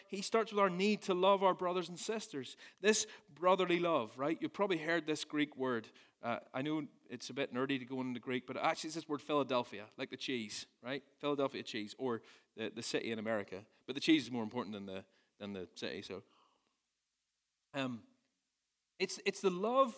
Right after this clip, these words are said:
that exists between family members. It's an unbreak-, it's almost an unbreakable love.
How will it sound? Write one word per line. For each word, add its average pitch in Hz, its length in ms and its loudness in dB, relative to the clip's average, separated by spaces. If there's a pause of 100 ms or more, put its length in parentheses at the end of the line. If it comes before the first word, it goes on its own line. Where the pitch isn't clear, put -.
that 202 100 0
exists 180 380 0
between 165 380 -8
family 147 440 -2
members. 117 640 -8 (800)
It's 202 160 4
an 202 100 6
unbreak-, 220 640 4
it's - 120 -2
almost 262 260 0
an 190 80 0
unbreakable 175 640 0
love. 120 380 0